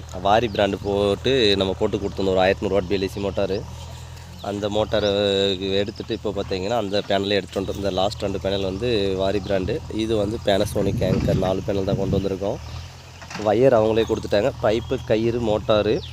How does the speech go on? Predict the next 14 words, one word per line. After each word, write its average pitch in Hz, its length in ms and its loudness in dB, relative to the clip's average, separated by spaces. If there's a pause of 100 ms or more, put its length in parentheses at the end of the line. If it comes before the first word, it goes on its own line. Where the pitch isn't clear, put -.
(880)
நாலு 113 260 4
பேனல் 110 280 2
மட்டும் 101 200 0
தான் 104 120 -2
கொண்டு 101 200 0
வந்திருக்கோம். 101 380 -2 (280)
ம், 113 180 -4
ஸ்ட்ரக்சர் 113 480 -2
மற்ற 104 300 0
ஒர்க் - 220 -2
எல்லாம் 98 200 -2
நார்மலாக 95 360 -4
பண்ணுறது 92 380 -4
தான். 95 160 -4